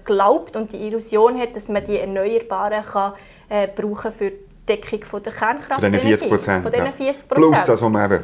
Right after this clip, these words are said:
Speaker 2: zusätzlich noch braucht wegen der Dekarbon.
Speaker 1: Ganz genau, ganz
Speaker 2: Ja.
Speaker 1: genau. Und das ist illusorisch, ähm, und einfach unschweizerisch und nicht sicher.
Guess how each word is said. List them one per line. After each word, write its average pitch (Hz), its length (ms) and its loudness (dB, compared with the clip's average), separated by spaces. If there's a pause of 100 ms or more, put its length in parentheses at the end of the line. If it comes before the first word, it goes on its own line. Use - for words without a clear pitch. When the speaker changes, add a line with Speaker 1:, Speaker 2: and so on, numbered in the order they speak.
Speaker 2:
zusätzlich 101 480 2
noch 95 120 -2
braucht 90 260 -2
wegen 87 160 -6
der - 80 -14
Dekarbon. 87 380 -4
Speaker 1:
Ganz 226 280 2
genau, 185 420 -2 (100)
ganz 190 340 -2
Speaker 2:
Ja. 202 60 -6
Speaker 1:
genau. - 220 -12 (120)
Und 214 140 -8
das 247 180 6
ist 277 140 -4
illusorisch, 247 880 4
ähm, 220 300 2
und 220 180 -4
einfach 233 240 0
unschweizerisch 233 800 -2
und 190 140 -8
nicht 202 260 -6
sicher. 349 380 -8